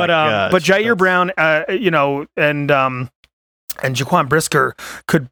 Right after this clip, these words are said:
Speaker 1: form a pretty formidable safety duo back there. They're both studs in, from a, from an athletic perspective. Um, and, uh, yeah, I mean, we were expecting huge things from Jaquan Brisker.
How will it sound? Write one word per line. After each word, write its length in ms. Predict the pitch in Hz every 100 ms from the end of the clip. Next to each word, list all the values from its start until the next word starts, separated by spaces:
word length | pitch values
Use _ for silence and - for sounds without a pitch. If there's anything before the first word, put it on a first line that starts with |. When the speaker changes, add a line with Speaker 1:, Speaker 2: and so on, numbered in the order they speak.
| -
Speaker 1:
form 340 | - 175 165
a 100 | 139
pretty 580 | 127 - - 214 202 185
formidable 1040 | - - - 196 185 170 175 175 156 160 143
safety 760 | - - - 160 160 - 156
duo 600 | 123 143 147 131 123 120 - - -
back 240 | 135 127
there. 140 | 139 127
They're 200 | 135 -
both 280 | 175 160 160
studs 480 | - 139 131 127 143
in, 320 | 147 143 233
from 140 | 156
a, 140 | 131 131
from 180 | - 135
an 100 | 131
athletic 480 | 139 127 151 131 131
perspective. 600 | 143 - 135 - 127 120 - - -
Um, 380 | 143 131 127 139
and, 420 | 151 131 127 127
uh, 340 | 127 123 123 135
yeah, 140 | 196 -
I 100 | 151
mean, 180 | 147 143
we 140 | 151
were 200 | 147 135
expecting 400 | 123 - 131 135
huge 280 | - 160 135
things 200 | 139 127
from 100 | 135
Jaquan 300 | 131 139 123
Brisker. 420 | 127 117 143 131